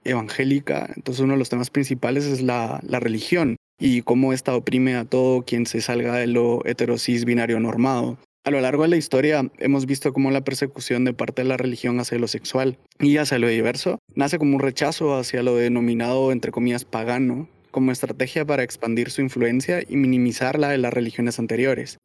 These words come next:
religiones en cuyas prácticas y rituales se ponía en plano principal la sexualidad y su relación con la naturaleza, como un puente hacia dioses y diosas. Hoy en día, igual siglos desde que esta persecución comenzó, todavía vemos el prejuicio hacia la diversidad sexual desde las religiones.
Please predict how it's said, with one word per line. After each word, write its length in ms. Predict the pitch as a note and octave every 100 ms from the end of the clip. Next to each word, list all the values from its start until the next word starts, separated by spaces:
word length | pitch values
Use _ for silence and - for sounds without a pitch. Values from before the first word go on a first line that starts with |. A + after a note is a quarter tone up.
| -
religiones 560 | C#3 B2+ A2+ C3 C3
en 100 | C#3
cuyas 220 | B2 B2
prácticas 520 | - B2 B2 C3 B2+ C#3
y 80 |
rituales 440 | C3 A#2+ A#2+ A#2+ B2
se 80 | B2
ponía 340 | A#2 A#2 A#2+
en 100 | A#2+
plano 320 | B2 B2 B2
principal 460 | - A#2+ A#2+ A#2+ A#2+
la 80 | A#2+
sexualidad 680 | G#2+ - A#2 A#2 C3 E3 D#3
y 100 | -
su 140 | C3 B2
relación 380 | B2 A#2 A#2
con 100 | A#2+
la 80 | B2
naturaleza, 720 | B2 A#2 A#2 C3+ C3+ D3+ C#3 -
como 180 | - C3
un 100 | B2+
puente 360 | C#3 D3 D3 B2+
hacia 320 | A#2+ A#2 A#2+
dioses 400 | B2 B2 B2 -
y 80 | A#2
diosas. 580 | A#2+ C3+ C3+ - - - _ _ _ _ _ _
Hoy 140 | C#3 C#3+
en 100 | D3+
día, 260 | D#3+ D#3
igual 300 | A#2+ B2 B2+
siglos 480 | - C3+ C#3 C#3+ C3+ A#2+ -
desde 420 | C3 B2 A#2 A2
que 100 | A2+
esta 200 | A2+ C#3
persecución 580 | C3+ A#2+ B2 A#2+ A#2+ A#2+
comenzó, 640 | A#2 A2+ A2 A#2+ B2+ B3 -
todavía 280 | C3+ C3
vemos 300 | C3 C#3 D3
el 80 | E3
prejuicio 640 | - - - C3+ D#3 F3 D#3+
hacia 160 | D#3+
la 80 | D#3
diversidad 460 | D3+ D3+ D3 C#3+ C3+
sexual 460 | D3+ - D#3 D#3+
desde 200 | C#3 C3
las 160 | B2+ A#2
religiones. 720 | A#2+ A#2 - C#3+ C#3+ -